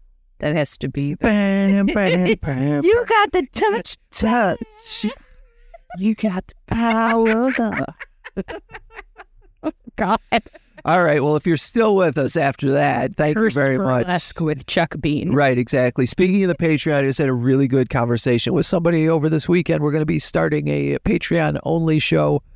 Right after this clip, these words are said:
Speaker 2: uh, coming up next month that I'll have more information on in the weeks to come. And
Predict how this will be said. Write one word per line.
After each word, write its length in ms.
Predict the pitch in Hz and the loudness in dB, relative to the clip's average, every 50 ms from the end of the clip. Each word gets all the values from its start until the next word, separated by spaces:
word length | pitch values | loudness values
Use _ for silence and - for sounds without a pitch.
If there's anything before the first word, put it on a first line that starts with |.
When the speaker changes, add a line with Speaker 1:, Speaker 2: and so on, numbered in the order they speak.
| - - - | -20 -10 -4
Speaker 2:
uh, 180 | - - - - | -2 0 0 2
coming 260 | - 131 131 135 - | 2 2 4 4 2
up 80 | - - | 2 2
next 440 | 139 139 135 139 131 - - - 123 | 2 2 2 2 0 0 -2 -2 0
month 320 | 117 120 117 117 113 - | 0 2 0 0 0 0
that 200 | - 165 - - | 0 0 2 2
I'll 200 | 120 147 151 147 | 2 0 2 2
have 180 | 147 117 117 127 | 2 0 0 0
more 220 | 123 120 117 101 | 2 2 2 2
information 480 | 117 104 - 113 120 117 107 - - 131 | 0 0 -2 -2 -2 -2 0 0 -2 0
on 100 | 120 123 | 0 0
in 120 | 123 120 | 0 0
the 80 | 123 123 | 0 0
weeks 220 | 135 131 - - | 0 0 -2 -2
to 100 | - 120 | -4 -2
come. 240 | - 139 127 123 - - | 0 0 0 0 0 -2
And 380 | - 143 151 151 151 151 - | -2 0 0 0 -2 -4 -6